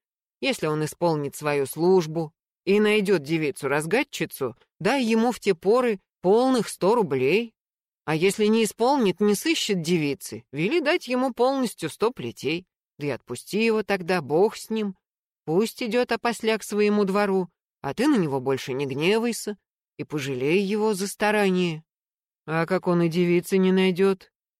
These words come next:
и сюда к нам со страху совсем не воротится. Он ведь пустой человек, ему везде всё равно, в целом мире отечества.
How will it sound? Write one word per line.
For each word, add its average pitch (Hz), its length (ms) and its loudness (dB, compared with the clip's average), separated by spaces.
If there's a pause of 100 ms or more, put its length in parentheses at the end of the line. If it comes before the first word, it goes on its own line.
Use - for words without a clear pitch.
(220)
и 190 120 0
сюда 190 340 0
к 202 80 -8
нам 208 180 2
со 214 160 0
страху 226 400 -2
совсем 220 460 0
не 214 100 2
воротится. 214 720 0 (400)
Он 202 120 4
ведь 196 200 2
пустой 262 500 0
человек, 226 640 0
ему 208 280 2
везде 202 400 0
всё 220 320 0
равно, 196 440 2 (240)
в - 60 -20
целом 202 360 4
мире 233 380 4
отечества. 165 800 -4